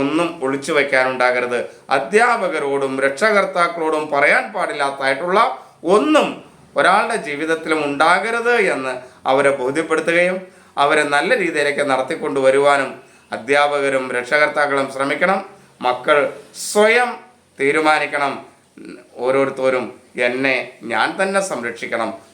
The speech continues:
കൂടെ നിൽക്കുന്നവരൊന്നും എന്നെ സംരക്ഷിക്കാനുണ്ടാകില്ല എന്ന് വിചാരിച്ച് പുതിയ അധ്യയന വർഷത്തെ നിങ്ങൾ സ്വാഗതം ചെയ്യണം. നിങ്ങളുടെ നന്മ നിങ്ങളിൽ മാത്രമുള്ളതാണ്,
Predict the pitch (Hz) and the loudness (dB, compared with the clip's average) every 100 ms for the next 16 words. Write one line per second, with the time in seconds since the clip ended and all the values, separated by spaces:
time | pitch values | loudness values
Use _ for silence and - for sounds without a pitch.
0 | - 123 135 127 120 135 127 123 117 123 | -10 0 0 0 -4 -4 -2 0 0 -2
1 | 123 - 107 117 113 117 110 135 147 135 | -6 -6 -6 -4 -4 -6 -4 -4 -4 -4
2 | 131 120 120 135 147 165 185 196 - 120 | -2 -2 0 0 0 0 0 0 -4 -10
3 | 117 113 110 127 135 156 151 202 - - | -10 -10 -4 0 0 -2 -2 0 0 -6
4 | - - 170 180 202 208 - 180 - 135 | -20 -12 -4 2 4 4 0 -6 -2 0
5 | 160 170 151 139 - 147 139 131 123 120 | 2 0 -2 -6 -8 -4 -2 -2 -2 -4
6 | - 127 135 160 165 156 151 165 208 - | -2 0 2 2 0 0 0 2 2 -2
7 | - - - - - 143 160 185 202 202 | -12 -20 -20 -20 -12 -2 0 4 2 2
8 | 202 156 151 180 196 190 139 151 175 160 | 0 0 0 0 0 -2 -6 0 0 0
9 | 135 151 - - 214 190 160 165 156 156 | 0 -2 -2 -2 0 0 0 2 4 2